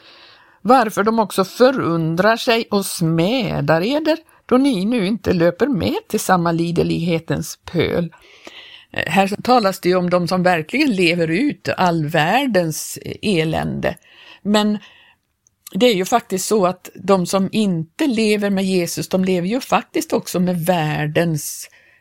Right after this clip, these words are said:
eh, måttstock på sitt liv. Och då tycker man inte om när det är någon som bryter upp och gör någonting annat. Då blir det frågan om att man smädar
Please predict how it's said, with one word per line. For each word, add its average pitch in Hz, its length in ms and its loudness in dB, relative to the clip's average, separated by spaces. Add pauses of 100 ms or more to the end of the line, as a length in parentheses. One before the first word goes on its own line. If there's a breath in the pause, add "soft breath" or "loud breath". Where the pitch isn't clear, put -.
(200 soft breath)
eh, 170 180 0
måttstock 180 680 0
på 165 140 0
sitt 170 260 -4
liv. 160 380 -2
Och 180 140 0
då 202 100 2
tycker - 340 -2
man 175 140 0
inte 277 220 0
om 240 380 0
när 180 160 0
det 180 80 0
är 190 60 0
någon 185 520 0
som 190 280 -2
bryter 202 320 0
upp 190 200 -2
och 185 60 2
gör 196 180 2
någonting 160 340 -2
annat. 240 420 -2 (460 loud breath)
Då 180 100 2
blir 180 260 0
det 190 80 2
frågan 196 460 0
om 208 180 0
att - 180 -4
man 160 180 0 (240 loud breath)
smädar 175 1160 -2